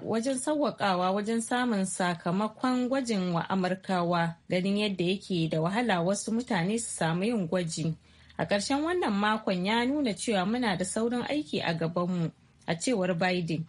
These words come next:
Ya ƙara da cewa bai isa ba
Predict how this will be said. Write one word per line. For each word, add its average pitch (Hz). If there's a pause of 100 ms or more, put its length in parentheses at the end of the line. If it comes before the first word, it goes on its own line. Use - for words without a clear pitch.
(320)
Ya 170
ƙara 170
da -
cewa 165
bai 165
isa 175
ba 170